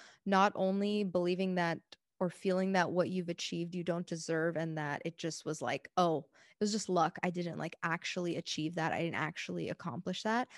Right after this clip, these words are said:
Um, but also feeling like you are not capable or you're not able to go after something or do something that you're really, really passionate about. Like, for example, this podcast, like, it took me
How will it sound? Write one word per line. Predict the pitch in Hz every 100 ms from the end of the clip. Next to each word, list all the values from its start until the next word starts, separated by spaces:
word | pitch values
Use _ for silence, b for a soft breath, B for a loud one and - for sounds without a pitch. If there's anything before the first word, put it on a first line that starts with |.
| B B 185 -
Um, | 175 165 165 185
but | 185 - -
also | 185 233 - 202 170 170 165 -
feeling | - 190 190 185
like | 170 165 -
you | 185 185
are | 185
not | 170 -
capable | - 170 190 196 190 190
or | 180
you're | 180 180
not | 180 175 -
able | 180 175 180 196 208 - - -
to | 190 175
go | 175 175
after | - 160 - 180
something | - 180 180 180
or | 180
do | 165 156
something | 170 165 170 170 165 -
that | 175 165 165 - - - B B B -
you're | 180 175
really, | 165 175 175
really | 170 165
passionate | - 170 170 - -
about. | - 123 110 -
Like, | 156 156 -
for | - 175
example, | 170 180 160 175 170 170 -
this | 175 170 170 190 - _ -
podcast, | 208 247 180 139 185 -
like, | 170 - B B B -
it | 185 -
took | 220 202
me | 202 202 196